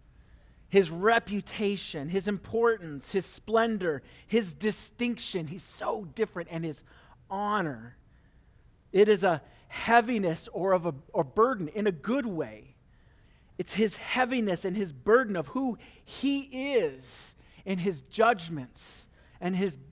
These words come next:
salvation that he gives to his people and his blessings.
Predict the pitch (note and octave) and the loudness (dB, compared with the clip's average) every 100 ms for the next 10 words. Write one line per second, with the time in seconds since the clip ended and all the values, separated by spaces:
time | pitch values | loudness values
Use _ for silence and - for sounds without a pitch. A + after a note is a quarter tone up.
0 | - - - A3 - F3 G#3+ A#3 - F#3+ | -20 -16 0 2 2 4 4 2 -2 -4
1 | E3+ E3 E3+ F3+ G3 - G3+ - G#3+ E3 | -2 -2 0 2 2 0 -4 -4 -6 -6
2 | - - - F#3 G3+ F3+ D3+ G#3 A#3+ B3+ | -8 -18 -4 0 2 0 -2 0 2 0
3 | - F3 - - - - | -4 -10 -12 -20 -20 -20